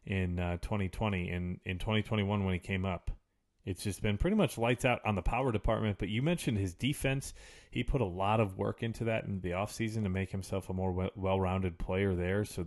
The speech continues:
that's really cool to see that he's playing well there. And he's hitting eighth in the lineup most nights, and he's got eight home runs,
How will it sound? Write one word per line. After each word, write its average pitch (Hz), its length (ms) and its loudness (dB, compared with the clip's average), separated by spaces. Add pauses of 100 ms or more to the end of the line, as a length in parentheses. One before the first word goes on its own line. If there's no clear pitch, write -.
that's 90 340 -4
really 113 200 2
cool 120 320 0
to 110 80 0
see 117 340 0
that 107 140 2
he's 110 180 -2
playing 110 340 2
well 107 160 4
there. 104 340 4 (580)
And 107 60 0
he's 104 140 4
hitting 131 320 2 (160)
eighth 107 320 -2
in 101 140 2
the 92 100 2
lineup 87 460 -4 (140)
most 90 360 -10
nights, 95 440 -12
and 95 120 -6
he's 92 120 -4
got 95 220 -2
eight 95 220 -2
home 107 200 -4
runs, 85 440 -8